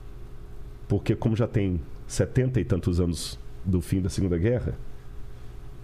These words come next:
os poucos sobreviventes já estão idosos, estão morrendo,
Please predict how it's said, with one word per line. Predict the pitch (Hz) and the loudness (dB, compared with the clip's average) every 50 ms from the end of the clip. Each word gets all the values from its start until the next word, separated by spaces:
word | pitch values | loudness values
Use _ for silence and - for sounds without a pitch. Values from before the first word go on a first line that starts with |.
| - - - - - - - - - - | -8 -8 -6 -6 -6 -6 -6 -6 0 2
os | - 117 117 110 - - - | 4 4 4 2 0 -2 -6
poucos | - - - - - 127 151 131 135 131 | -6 -4 0 2 4 4 4 2 0 2
sobreviventes | - 120 104 110 104 92 87 78 101 101 101 - | 2 4 4 4 4 4 4 4 4 4 4 2
já | 101 | 2
estão | 95 - - 113 101 98 95 90 | 2 2 2 2 4 4 4 2
idosos, | 90 78 87 104 110 131 123 104 87 85 | 4 4 4 4 4 4 2 2 2 0
estão | 85 80 - 90 98 | 0 2 2 2 2
morrendo, | 90 80 71 71 107 123 143 131 95 82 78 | 2 2 2 4 4 4 4 2 2 0 0